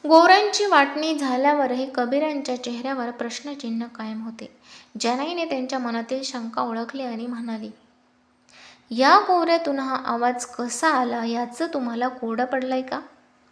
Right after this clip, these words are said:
एकदम साधी गोष्ट आहे. मी या गोवऱ्या थापताना विठ्ठलाचेच नाव घेते अन माझ्या ध्यानीमनी पांडुरंग असतो, तोच या गोवऱ्यात सुद्धा असतो." कबीर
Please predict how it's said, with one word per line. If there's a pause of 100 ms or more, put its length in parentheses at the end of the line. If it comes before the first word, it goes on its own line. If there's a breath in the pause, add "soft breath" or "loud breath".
(540 loud breath)
एकदम
साधी
गोष्ट
आहे. (920 loud breath)
मी
या
गोवऱ्या
थापताना
विठ्ठलाचेच
नाव
घेते (480)
अन (2000)
माझ्या
ध्यानीमनी
पांडुरंग
असतो,
तोच
या
गोवऱ्यात
सुद्धा
असतो." (680 loud breath)
कबीर